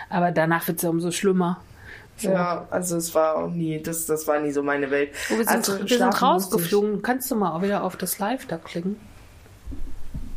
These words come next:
Speaker 2: Warte.
Speaker 1: Weil bevor ich durch alle meine,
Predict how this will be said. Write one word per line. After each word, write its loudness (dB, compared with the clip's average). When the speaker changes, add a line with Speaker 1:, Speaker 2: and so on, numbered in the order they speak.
Speaker 2:
Warte. 0
Speaker 1:
Weil 0
bevor 0
ich 0
durch -2
alle 2
meine, 2